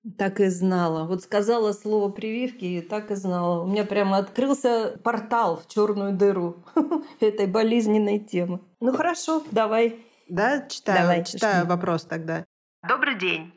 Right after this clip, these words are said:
Speaker 2: Очень много информации на платформе интернета, кто за и против прививок. Как поступать родителям? Все ли научные исследования против вакцинации? Где найти информацию, которая расставит все по полочкам?»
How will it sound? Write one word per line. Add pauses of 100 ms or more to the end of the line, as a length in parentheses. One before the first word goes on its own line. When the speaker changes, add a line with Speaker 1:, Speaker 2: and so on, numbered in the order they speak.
(180)
Speaker 2:
Очень
много
информации
на
платформе
интернета,
кто
за
и
против
прививок. (180)
Как
поступать
родителям? (280)
Все
ли
научные
исследования
против
вакцинации? (140)
Где
найти
информацию,
которая
расставит
все
по
полочкам?»